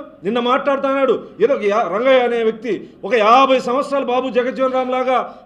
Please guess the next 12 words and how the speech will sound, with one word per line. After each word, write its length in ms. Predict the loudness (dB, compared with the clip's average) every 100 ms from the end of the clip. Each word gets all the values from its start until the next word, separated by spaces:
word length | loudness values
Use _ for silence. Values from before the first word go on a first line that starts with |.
| -2
పార్లమెంట్లో 540 | 0 2 0 0 0 0
ఉన్నటువంటి, 480 | -2 -2 -4 -4 -8 -8 -6
ప్రతిసారి 580 | -4 -4 -2 0 0 -2 -2
గెలిచి 300 | -4 -6 -8 -6
సీనియర్ 520 | -4 -2 0 2 0 -2 -8 -4
పార్లమెంటేరియన్ 720 | -2 0 -2 -4 -4 -2 -4
లాగా 120 | -4 -6
మాట్లాడుతూ 360 | -6 -6 -6 -6
ఉన్నాడు. 240 | -6 -8 -12 -20 -6
పార్లమెంట్ 540 | -2 -2 -2 -2 -2 -4 -4
కార్యాలయంలో 560 | -2 0 -2 -2 -2 -4 -2
మాకు 180 | -4